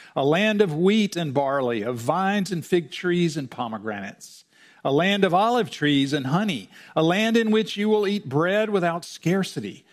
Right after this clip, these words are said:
in which you will lack nothing, a land whose stones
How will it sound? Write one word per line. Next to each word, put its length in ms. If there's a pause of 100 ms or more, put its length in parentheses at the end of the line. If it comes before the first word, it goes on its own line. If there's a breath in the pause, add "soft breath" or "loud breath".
(260 soft breath)
in 180
which 240
you 80
will 220
lack 340
nothing, 560 (480 loud breath)
a 80
land 360
whose 240
stones 800